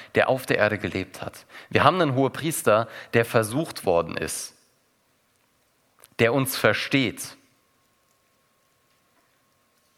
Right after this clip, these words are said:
Jesus weiß, was es heißt, Mensch zu sein. Jesus weiß besser als jeder von uns, glaube ich, was es heißt, zu leiden.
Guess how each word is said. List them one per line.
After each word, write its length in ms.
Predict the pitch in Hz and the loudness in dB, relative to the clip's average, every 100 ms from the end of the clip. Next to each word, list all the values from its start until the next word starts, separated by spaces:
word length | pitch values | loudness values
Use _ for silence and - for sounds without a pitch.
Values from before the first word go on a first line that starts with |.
| _ _ _ _ _ - | _ _ _ _ _ -8
Jesus 500 | 110 113 113 - - | -2 -2 -2 -6 0
weiß, 680 | 98 117 90 - - - - _ | 2 2 -2 -6 -8 -10 -16 _
was 220 | - 98 101 | -2 -2 -2
es 180 | - | -4
heißt, 380 | 98 95 - - | 0 0 -2 -4
Mensch 320 | 95 92 - | -4 -2 -6
zu 120 | - 90 | -10 -6
sein. 280 | 82 85 | -4 -4
Jesus 440 | 90 101 98 - - | -6 -6 -6 -6 0
weiß 580 | 101 98 92 - - - - - _ | 2 2 -2 -4 -8 -12 -20 -20 _
besser 300 | 123 - 110 | 0 4 4
als 220 | 95 - | 4 0
jeder 240 | 104 101 90 | 0 0 0
von 200 | 90 - | -4 -6
uns, 340 | 85 87 - | -6 -8 -4
glaube 260 | 85 92 98 | 0 2 0
ich, 100 | - | 0
was 160 | 90 | -2
es 140 | - - | 0 0
heißt, 300 | 95 - - | 0 -2 -8
zu 160 | 101 | -6
leiden. 500 | 87 87 98 87 - | 0 2 2 -2 -12